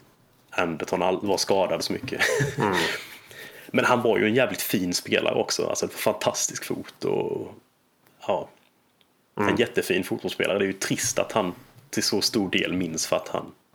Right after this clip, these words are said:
Speaker 1: hade skadeproblem. Det är lite som med Ledley där. Men
Speaker 2: Mm.
Speaker 1: det var väl kanske inte Darren lika, det var inte rikt-, kanske lika grova. Alltså, det var inte en skada som kontinuerligt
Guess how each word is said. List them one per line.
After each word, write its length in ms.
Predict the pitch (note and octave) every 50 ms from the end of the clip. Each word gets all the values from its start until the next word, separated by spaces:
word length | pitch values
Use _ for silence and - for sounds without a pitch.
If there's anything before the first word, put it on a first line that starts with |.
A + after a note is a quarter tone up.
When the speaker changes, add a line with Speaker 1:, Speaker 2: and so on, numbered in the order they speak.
| - _ - _ _ _ _ _ _ _ _ _ -
Speaker 1:
hade 200 | - - - -
skadeproblem. 680 | - - - F2+ E2 - - - - D#2+ - D#2+ D#2+ - F2+
Det 80 | F2
är 40 | F2+
lite 160 | F#2+ A2 - -
som 100 | - E2+
med 100 | E2+ F2+
Ledley 380 | F2+ E2 - - - D#2+ E2 - - - - - - - - - - - - - - - - - - -
där. 280 | - G#2 G2 - - - - - -
Men 80 | - A2+
Speaker 2:
Mm. 100 | A2 G2+
Speaker 1:
det 60 | G2 G2
var 60 | F#2+
väl 80 | G#2+ G#2+
kanske 280 | - - A#2+ A2 - G#2
inte 220 | F#2+ G2 F2+ F#2+
Darren 640 | F#2 F2+ G2+ F#2+ F#2 F#2 F2+ F2 F2 F2+ F#2 F#2+ F#2+
lika, 520 | G2 F#2+ F2+ - - - F#2 E2 D#2+ - - - -
det 80 | - G2+
var 80 | F#2+
inte 140 | G#2 G2+ -
rikt-, 140 | G#2 - -
kanske 220 | - G2 F2+ - G#2
lika 220 | G#2 - - E2+ F#2 F2+ - - -
grova. 520 | - A2+ A2 G#2+ G2+ G2 - G#2 F2+ F2+ - - - -
Alltså, 180 | - - - G2+
det 60 | F#2+
var 60 | A2
inte 140 | G#2+ - -
en 340 | - B2 A2 F#2+ F2 F2+ F2
skada 400 | - - - G#2+ G2 F#2 F2 F2
som 140 | - F#2+
kontinuerligt 840 | E2+ - - F#2 - - F#2+ F#2 F2 E2+ D#2 D#2+ E2+ - - - -